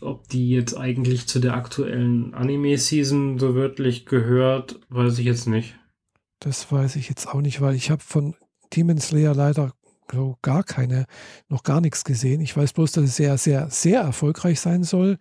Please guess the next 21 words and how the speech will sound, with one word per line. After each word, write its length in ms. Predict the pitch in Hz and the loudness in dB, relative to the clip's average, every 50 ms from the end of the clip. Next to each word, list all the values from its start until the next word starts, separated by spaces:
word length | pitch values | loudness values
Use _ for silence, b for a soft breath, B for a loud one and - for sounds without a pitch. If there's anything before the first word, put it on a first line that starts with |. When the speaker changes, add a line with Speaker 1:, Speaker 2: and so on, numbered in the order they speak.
| B B B B B B | B B B B B B
Speaker 1:
Mhm. 360 | 123 123 117 123 147 165 175 | 2 2 2 0 -2 -4 -2
Speaker 2:
Also 400 | 147 135 135 139 143 196 156 - - | 0 2 2 2 0 -2 -4 -12 -10
in 160 | - - 143 | -6 -2 0
Japan 520 | 147 147 147 156 160 - - 160 151 151 156 | 2 2 2 2 0 0 0 -2 0 0 -2
und 220 | 170 143 131 - | -4 -4 -4 -2
dann 140 | 139 131 135 | -4 -4 -4
außerhalb 440 | 131 123 151 165 175 170 175 180 - | -2 -2 0 2 2 2 2 0 0
von 140 | - 175 | -2 0
Japans. 600 | 170 165 170 170 175 - - 170 175 175 170 - | 0 2 2 0 0 0 -2 -2 0 -2 -2 -4
Und, 180 | 170 143 139 135 B B B B B B B B B B | -6 -6 -6 -8 B B B B B B B B B B
äh, 200 | - 151 147 151 156 | 0 2 2 2 2
aber 440 | - - 147 139 151 143 143 165 - _ _ _ _ _ _ _ _ _ _ _ _ _ _ _ _ _ _ _ _ _ _ _ _ _ _ _ _ _ _ _ _ _ _ _ _ _ _ _ _ _ _ | 2 0 0 2 2 2 2 0 -2 _ _ _ _ _ _ _ _ _ _ _ _ _ _ _ _ _ _ _ _ _ _ _ _ _ _ _ _ _ _ _ _ _ _ _ _ _ _ _ _ _ _
ja, 220 | - 147 147 147 131 - _ - | 0 2 2 2 0 -4 _ -6
also 200 | 175 139 120 143 135 | -2 -2 -2 -2 -4
mehr 260 | 151 143 160 165 135 | 0 2 2 2 2
weiß 180 | 127 123 123 - | 2 0 0 -2
ich 100 | 123 - | -2 -2
halt 120 | 120 117 127 | -2 -2 -2
auch 140 | 113 107 123 | -6 -6 -6
nicht, 240 | 127 110 - - | -6 -6 -6 -6
gell? 200 | - 127 117 120 | -6 -6 -6 -6